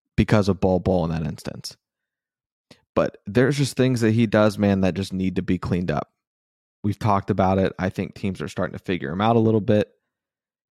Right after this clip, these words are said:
And, you know, that, like I said, they're swiping low when he puts the ball on the court. I said that a couple episodes ago.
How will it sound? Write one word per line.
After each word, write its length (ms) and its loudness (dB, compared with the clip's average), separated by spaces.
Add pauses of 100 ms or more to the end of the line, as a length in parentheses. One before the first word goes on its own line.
(560)
And, 460 0 (300)
you 100 -2
know, 140 -2
that, 200 0
like 200 0
I 80 0
said, 240 0
they're 100 -2
swiping 440 -2
low 260 2
when 120 0
he 60 -4
puts 220 -2
the 80 -6
ball 200 -2
on 80 -2
the 60 -6
court. 320 -2
I 60 -4
said 180 -4
that 120 0
a 40 0
couple 300 0
episodes 400 -2
ago. 320 0